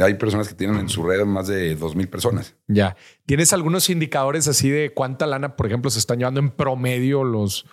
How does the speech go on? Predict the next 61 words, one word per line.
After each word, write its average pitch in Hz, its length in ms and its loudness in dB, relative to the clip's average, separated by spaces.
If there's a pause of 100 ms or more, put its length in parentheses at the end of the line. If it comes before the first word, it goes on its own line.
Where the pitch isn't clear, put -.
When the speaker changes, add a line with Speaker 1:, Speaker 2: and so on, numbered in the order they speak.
Speaker 1:
Sí, 101 160 6
en 92 100 2
promedio 120 400 2
más 143 140 0
o - 20 2
menos 139 380 0
son 123 320 2
en 98 240 0
cheques, 123 400 -2
han 110 100 0
de 113 60 -2
ser 117 160 2
alrededor 98 540 0
de 107 340 0
sesenta 92 420 -2
mil 98 140 0
pesos 87 320 -6
mensuales, 78 320 -4
más 78 120 -6
o 85 40 -2
menos. - 180 -6
Speaker 2:
Sesenta 147 600 2
mil 147 240 -2
pesos 180 260 -2
mensuales 165 460 -2
en 151 340 0
promedio. 143 720 0
Eso 135 240 2
Speaker 1:
Sí, 113 60 4
no, 110 80 4
Speaker 2:
es 110 60 4
Speaker 1:
hay 110 60 -2
gente 123 260 -6
que 113 100 -2
gana 107 220 -2
arriba 110 260 0
de, 90 240 2
de 82 120 -2
un 85 100 -2
millón 92 220 0
y 104 40 0
medio 101 200 0
de 85 80 0
pesos 92 220 -4
mensual. 92 460 0
Mil, 85 240 0
o - 20 -14
sea, 78 160 -4
Speaker 2:
Ya. 104 160 0
Speaker 1:
tenemos 110 320 0
una 123 140 0
gran 113 220 0
base 113 220 -2
de 101 80 0
datos, 104 320 -2
a 107 40 0
lo 92 80 2
mejor 85 240 -2
que 92 100 -6
serán 87 220 0
como, 78 420 -2